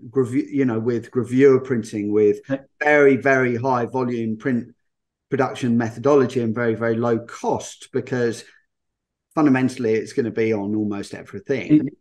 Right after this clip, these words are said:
Speaker 2: it, it will do. And what was very interesting the other day, I even saw the other day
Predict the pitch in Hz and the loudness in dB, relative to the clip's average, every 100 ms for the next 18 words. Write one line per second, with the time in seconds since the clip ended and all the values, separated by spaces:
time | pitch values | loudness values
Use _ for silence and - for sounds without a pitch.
0 | - 151 151 151 143 147 139 107 110 131 | -6 -4 2 2 4 2 2 -2 -2 -2
1 | 135 123 165 135 104 156 151 127 117 117 | 0 0 0 0 0 2 2 2 -2 -8
2 | 117 120 113 143 139 101 120 127 151 143 | -4 -2 0 0 -2 -2 0 4 4 2
3 | 117 - 139 123 117 113 131 117 92 | -6 -4 -4 -2 -2 -2 0 0 -2